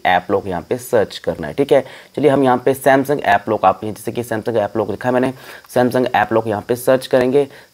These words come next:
फिर आपको यहाँ पे बहुत सारे ऐप लॉक यहाँ पे देखने को मिल जाएंगे, लेकिन आपने यहाँ पे कौन सा वाला इंस्टॉल करना है, आपने जाना है यहाँ पे ऐप लॉक प्रो, ऐप लॉक and गार्ड, ये वाला मतलब प्रो वर्जन है। यहाँ पे आपको कोई भी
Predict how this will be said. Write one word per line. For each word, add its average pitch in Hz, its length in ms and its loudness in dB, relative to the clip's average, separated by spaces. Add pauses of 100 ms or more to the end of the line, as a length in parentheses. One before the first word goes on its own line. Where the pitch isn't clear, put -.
फिर 156 120 4
आपको 151 220 4
यहाँ 147 100 2
पे 143 100 0
बहुत 117 340 -2
सारे 117 180 0
ऐप 101 280 2
लॉक 110 160 0
यहाँ 95 160 -6
पे 104 120 -4
देखने 87 320 -6
को 117 180 -6
मिल 95 280 -4
जाएंगे, 90 320 -2
लेकिन 127 260 2
आपने 123 240 2
यहाँ 120 120 -2
पे 127 120 -2
कौन 117 280 0
सा 127 140 2
वाला 127 180 4
इंस्टॉल 123 380 0
करना 127 240 0
है, 143 120 0 (320)
आपने 127 360 2
जाना 107 260 0
है 117 60 0
यहाँ 107 220 0
पे 151 180 2 (1300)
ऐप 131 260 4
लॉक 131 300 4
प्रो, 123 400 4
ऐप 107 260 4
लॉक 113 240 2 (180)
and 101 240 -2
गार्ड, 92 360 0
ये 110 220 2
वाला 92 280 2 (160)
मतलब 120 320 -2
प्रो 127 140 4
वर्जन 110 400 2
है। 117 80 -2
यहाँ 110 140 0
पे 117 100 2
आपको 113 200 0
कोई 113 220 2
भी 113 140 -2